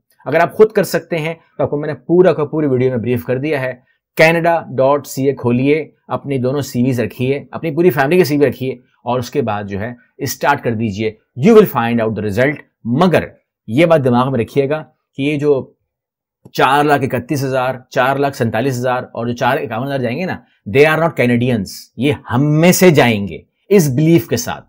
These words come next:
उसका हिस्सा बन जाइए। ये, ये करना है हमने काम। जो पहुंच चुके हैं, जो हो गए हैं, वो, वो, उनकी बात नहीं हो रही है। और कनाडा जो है वो कभी भी कोटा नहीं बोलता, लेकिन ख-, को-,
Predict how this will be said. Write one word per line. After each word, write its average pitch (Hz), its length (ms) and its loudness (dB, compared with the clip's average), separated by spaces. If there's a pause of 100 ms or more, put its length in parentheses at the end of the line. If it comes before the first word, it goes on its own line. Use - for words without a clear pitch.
(360)
उसका 196 260 6
हिस्सा 190 300 6
बन 127 180 2
जाइए। 87 520 -6
ये, 156 260 4
ये 170 240 4
करना 123 240 2
है 110 60 -4
हमने 104 160 -8
काम। 78 240 -18 (320)
जो 180 200 4
पहुंच 151 360 2
चुके 190 260 0
हैं, 185 360 -2
जो 160 160 2
हो 117 300 0
गए 160 100 2
हैं, 180 200 0
वो, 151 300 -4
वो, 160 220 -14 (640)
उनकी 175 240 0
बात 175 200 2
नहीं 180 100 -2
हो 104 120 -4
रही 87 160 -10
है। - 100 -18 (200)
और 131 100 -4
कनाडा 156 300 0
जो 160 160 0
है 127 280 -2 (180)
वो 147 60 -4
कभी 156 240 4
भी 185 80 2
कोटा 180 680 0
नहीं 175 220 0
बोलता, 98 480 -4
लेकिन 139 240 -6
ख-, 120 260 -14
को-, 135 200 -4